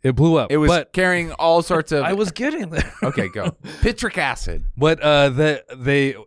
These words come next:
Speaker 1: it, it tried to go in reverse, which made it turn sideways.
Speaker 2: Yes.
Speaker 1: And then the Emu ran into, uh,
Speaker 2: And the
Speaker 1: and created a bunch
Speaker 2: impact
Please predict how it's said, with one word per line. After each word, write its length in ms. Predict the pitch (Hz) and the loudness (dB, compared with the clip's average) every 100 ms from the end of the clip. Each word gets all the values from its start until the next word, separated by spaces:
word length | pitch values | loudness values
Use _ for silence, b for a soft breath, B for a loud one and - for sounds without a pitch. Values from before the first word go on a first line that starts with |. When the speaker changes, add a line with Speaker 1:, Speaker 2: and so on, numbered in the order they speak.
| - | -10
Speaker 1:
it, 260 | 139 131 - | -4 -4 -2
it 100 | 143 | -4
tried 220 | - 156 | 0 0
to 60 | 170 | 2
go 120 | 165 | -2
in 60 | 147 | -2
reverse, 500 | 120 107 123 165 - - | -2 0 -2 -2 -10 -12
which 320 | 123 127 - | -4 -4 -2
made 280 | 123 127 123 | -2 -2 -2
it 240 | 127 101 | -4 -4
turn 260 | - 123 110 | -4 -4 -4
sideways. 840 | - 110 113 104 90 76 - - _ | -4 -2 0 -2 -4 -8 -14 -18 _
Speaker 2:
Yes. 340 | 90 - - _ _ 107 | -14 -14 -16 _ _ -6
Speaker 1:
And 200 | 110 117 | -2 0
then 260 | 117 117 | 0 -2
the 220 | 110 110 | 0 0
Emu 440 | 104 117 113 107 95 | 0 -4 0 0 0
ran 320 | 104 104 110 | -2 0 -2
into, 500 | 110 - 107 98 98 _ _ | -4 -2 -2 -4 -8 _ _
uh, 80 | 107 _ 107 | -20 _ -4
Speaker 2:
And 280 | 104 98 | -2 -2
the 220 | 104 101 - _ _ _ _ _ | -2 -10 -16 _ _ _ _ _
Speaker 1:
and 180 | 117 110 | -6 -4
created 300 | - 120 131 | -2 0 2
a 20 | 110 | 0
bunch 40 | 131 123 | 0 -2
Speaker 2:
impact 100 | 117 | -4